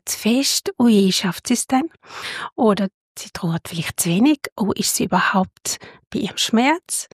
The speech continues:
Ui, sie trauert immer noch nach so vielen Jahren. Ui, hat sie ihn überhaupt losgelassen? Oder, ähm, sie ist schon wieder so fröhlich. Also es gibt, äh, da wie so auch eine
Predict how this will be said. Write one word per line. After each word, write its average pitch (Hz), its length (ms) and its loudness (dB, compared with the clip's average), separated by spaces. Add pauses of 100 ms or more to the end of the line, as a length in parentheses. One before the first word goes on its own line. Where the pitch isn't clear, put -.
Ui, 285 220 6
sie - 120 0
trauert 214 500 -2
immer 339 360 6
noch 185 260 4
nach 180 160 0
so 262 160 -6
vielen 269 380 -2
Jahren. 247 580 0 (400)
Ui, 226 180 6
hat 175 220 0
sie - 120 -4
ihn 185 180 -4
überhaupt - 500 -8
losgelassen? 247 500 0 (920)
Oder, 202 480 2 (320)
ähm, 180 460 -6 (540)
sie - 480 -8
ist - 120 -4
schon 170 120 -8
wieder 160 160 -2
so 165 120 -2
fröhlich. 320 460 2 (400)
Also 226 340 2 (220)
es - 200 -8
gibt, - 340 -6
äh, - 220 -2
da 196 200 2
wie 208 100 2
so 208 460 2
auch 233 340 2
eine - 260 0